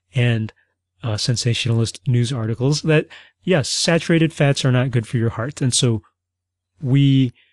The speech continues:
talk about it a lot these days in medical science and in chemical engineering and food science.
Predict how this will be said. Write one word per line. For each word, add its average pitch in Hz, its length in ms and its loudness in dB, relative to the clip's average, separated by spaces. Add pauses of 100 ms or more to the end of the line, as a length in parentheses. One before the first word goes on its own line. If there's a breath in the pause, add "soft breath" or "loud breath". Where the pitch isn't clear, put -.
(200)
talk 135 320 -2
about 127 220 2
it 120 80 0
a 120 60 2
lot 120 360 0
these 117 180 0
days 110 280 -2
in 117 200 0
medical 143 540 -2 (160)
science 110 680 -6 (360 soft breath)
and 120 240 0
in 110 140 -4
chemical 107 340 -4
engineering 104 460 -6
and 107 100 -8
food 107 220 -6
science. 110 460 -6